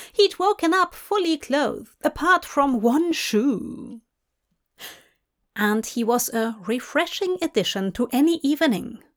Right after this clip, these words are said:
wasn't he? "Anathema hasn't told you?" Aziraphale asked. "She single-handedly keeps the gossip mill turning and the pair of you are so close that,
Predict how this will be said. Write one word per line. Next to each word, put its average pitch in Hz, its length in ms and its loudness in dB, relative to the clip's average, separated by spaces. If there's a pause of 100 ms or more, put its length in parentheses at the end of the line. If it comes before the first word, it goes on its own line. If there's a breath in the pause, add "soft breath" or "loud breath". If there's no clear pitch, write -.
(140)
wasn't 330 500 2
he? - 140 -8 (2000 loud breath)
"Anathema 233 640 2 (180)
hasn't 240 300 2
told 226 400 2
you?" 175 300 -8 (560)
Aziraphale 180 880 -2
asked. - 880 -4 (1000 loud breath)
"She 254 260 0
single-handedly 247 1120 2
keeps - 380 -4
the 277 140 0 (100)
gossip 269 320 -2
mill 220 240 0
turning 190 560 -2
and 262 160 0
the 339 80 -2
pair 269 440 0
of 165 220 -6
you 202 140 0
are 226 120 0
so 277 360 -2
close 240 640 -2
that, 226 420 -4